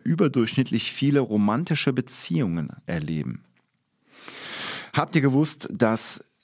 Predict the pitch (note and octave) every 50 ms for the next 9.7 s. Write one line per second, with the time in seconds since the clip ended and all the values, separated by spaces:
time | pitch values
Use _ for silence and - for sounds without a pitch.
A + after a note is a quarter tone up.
0 | _ _ - - C3 C3 D3+ D3 - D3 C#3 C#3 C#3+ D3 D3 C#3+ - _ - -
1 | - G#2+ G#2+ G#2+ G#2+ - - G2 G2 G2 - A#2 A2+ A#2+ C3+ C3+ - - - -
2 | - _ _ _ _ _ _ _ _ _ _ _ _ _ _ - - - - _
3 | _ _ _ _ - A2+ G#2+ A#2 - A#2+ A2 - F#2 F2 - - - - A#2+ B2+
4 | D#3+ F#3 - - - - - - - - - _ _ - D3 D#3 E3 E3+ F3+ G3+
5 | G3+ - - _ - G2+ G2 A2 A#2+ B2+ B2+ A#2+ A2 A2+ G#2+ G#2 G#2 G#2 G#2 G2+
6 | - _ _ _ - - - - D#3 F3+ G3+ - - - - - - - - -
7 | F2+ F2 F2 F2 F2+ - G2+ B2+ D#3 - - - - - - G#2 G2+ F2 G#2+ G#2+
8 | G#2+ G#2+ G#2+ A2 - - G#2+ G#2 G2+ G#2 - - G#2 - - - - - - D3
9 | D3 C3 F#2+ F#2 F2+ F#2+ A#2 D3 G3 A#3+ C4 - - _